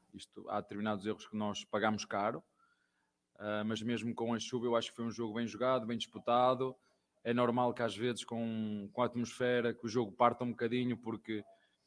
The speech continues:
porque o jogo começa a, as equipas começam só a querer atacar, esquecerem-se do momento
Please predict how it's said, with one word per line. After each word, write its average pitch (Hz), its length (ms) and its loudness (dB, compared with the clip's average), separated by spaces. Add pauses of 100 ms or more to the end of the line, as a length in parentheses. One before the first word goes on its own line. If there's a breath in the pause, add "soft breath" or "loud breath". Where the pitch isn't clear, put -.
(360 soft breath)
porque - 240 -8
o - 20 0
jogo 117 220 2
começa 123 280 0
a, 113 840 4
as 113 120 -2
equipas 117 320 -2
começam 123 320 -2
só 123 160 0
a 110 40 2
querer 120 200 4
atacar, 131 460 6
esquecerem-se 120 520 -4
do 120 60 -6
momento 120 340 -2